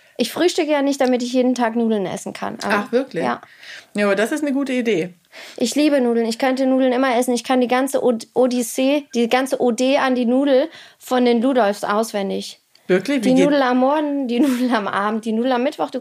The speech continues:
Speaker 1: äh, Mittag, die kannst die Nudeln essen. Gekocht, gebraten, kalt, warm, gebacken, roh.
Speaker 2: Das hat, das haben die Ludolf gesagt? Ich
Speaker 1: Einer
Speaker 2: kenn die
Speaker 1: von
Speaker 2: übrigens.
Speaker 1: denen.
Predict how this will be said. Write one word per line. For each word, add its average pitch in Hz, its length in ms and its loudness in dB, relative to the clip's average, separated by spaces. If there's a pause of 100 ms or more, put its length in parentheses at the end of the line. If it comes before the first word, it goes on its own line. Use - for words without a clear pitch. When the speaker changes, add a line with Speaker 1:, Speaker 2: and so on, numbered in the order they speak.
(160)
Speaker 1:
äh, 240 80 2
Mittag, 285 340 -2
die 262 100 -8
kannst 233 280 -4
die 240 60 -2
Nudeln 226 280 0
essen. 214 480 -2 (300)
Gekocht, 320 480 -4
gebraten, 269 1080 -2
kalt, 247 540 0
warm, 233 500 0
gebacken, 254 800 0
roh. 226 60 -8
Speaker 2:
Das 233 260 4
hat, 302 220 0
das 262 140 0
haben 294 140 2
die 233 60 0
Ludolf 233 340 0
gesagt? 175 280 -4 (720)
Ich 214 80 0
Speaker 1:
Einer 233 80 2
Speaker 2:
kenn 370 200 4
die 196 120 2
Speaker 1:
von 160 100 2
Speaker 2:
übrigens. 170 260 0
Speaker 1:
denen. 269 160 -2